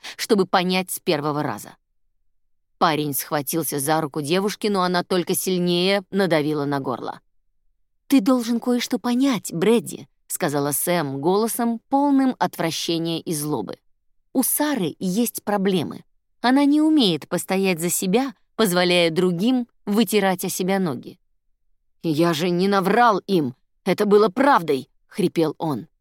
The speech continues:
«Правда? Тогда вот тебе правда». Сэм сильнее прижала его к стене. «Ты прогнил изнутри, когда попал в эту команду. Ты продал все самое хорошее, что было в тебе,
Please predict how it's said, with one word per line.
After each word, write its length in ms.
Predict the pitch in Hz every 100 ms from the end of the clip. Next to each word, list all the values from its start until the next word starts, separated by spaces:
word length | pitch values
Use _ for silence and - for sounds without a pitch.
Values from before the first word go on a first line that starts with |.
| _ _ _ _
«Правда? 440 | - 190 156 165 285 - _ _ _ _ _
Тогда 360 | 254 220 247 247
вот 200 | 285 294
тебе 320 | - 196 180 196
правда». 540 | - 143 - - - _ _ _ _ -
Сэм 320 | - 180 160
сильнее 600 | - 190 180 170 170 180
прижала 440 | 180 175 139 147 143
его 220 | 143 143
к 60 |
стене. 440 | - - 143 95 - _ _ _ _ _ _
«Ты 180 | 294 269
прогнил 720 | - 254 247 254 262 233 185
изнутри, 760 | 226 214 220 226 - 247 165 -
когда 340 | 165 165 160
попал 380 | 147 151 170 160
в 100 | 143
эту 200 | 160 156
команду. 580 | 170 165 139 120 - - _ _ -
Ты 160 | 285
продал 520 | - 247 254 202 180
все 220 | 151 - 196
самое 400 | 220 208 196 185
хорошее, 560 | 202 196 254 - -
что 200 | - -
было 300 | 190 277 220
в 60 | -
тебе, 320 | - 139